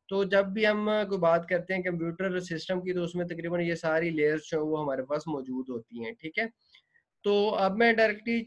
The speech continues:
अ, यहाँ पे चलता हूँ अ, कि what is an operating system?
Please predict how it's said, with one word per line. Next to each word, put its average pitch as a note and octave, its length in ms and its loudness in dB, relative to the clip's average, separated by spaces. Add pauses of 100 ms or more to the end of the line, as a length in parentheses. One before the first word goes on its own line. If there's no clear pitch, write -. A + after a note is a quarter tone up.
(120)
अ, F#3 40 2
यहाँ F3 280 6
पे G3 140 -2
चलता F3 360 0
हूँ F3+ 520 0 (480)
अ, F3 180 2
कि G3 300 2
what G3 200 4
is A3+ 160 2
an G#3 180 4
operating F3 400 2
system? D3+ 280 -2